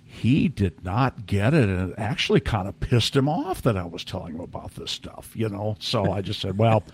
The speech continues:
I can't help you," you know? I mean, you, you gotta be willing to make that fundamental change, and he, he wasn't willing to do it. So that, that was, uh, my strange sales call, and it didn't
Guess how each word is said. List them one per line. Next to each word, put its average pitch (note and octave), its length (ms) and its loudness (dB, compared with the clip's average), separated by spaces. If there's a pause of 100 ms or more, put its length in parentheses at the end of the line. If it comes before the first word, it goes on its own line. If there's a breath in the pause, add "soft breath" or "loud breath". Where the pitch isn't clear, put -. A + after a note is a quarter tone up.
(180 loud breath)
I A2+ 100 4
can't - 280 -4
help - 280 -8
you," - 100 -8 (160)
you G#2 140 0
know? - 160 -10 (340 loud breath)
I A2 100 2
mean, A2 160 4
you, C3+ 180 6
you D#3+ 200 4
gotta C#3 280 8
be A#2 220 4
willing A#2+ 420 6
to G#2 60 2
make G#2 280 0
that G2 200 -2
fundamental F2+ 600 -2
change, F2 640 -6
and G2+ 540 -2
he, C3 180 -6 (500 soft breath)
he D#3+ 120 0
wasn't E3 300 6
willing C#3 280 6
to G#2 60 -2
do B2+ 220 4
it. - 80 -6 (240)
So A#2 260 4
that, C3+ 220 6
that D3+ 180 6
was, B2+ 280 0
uh, A2 140 6
my A#2 220 6
strange G2+ 520 2
sales F#2 360 0
call, F#2+ 360 0
and F#2 180 -4
it G#2 180 -2
didn't G2+ 260 0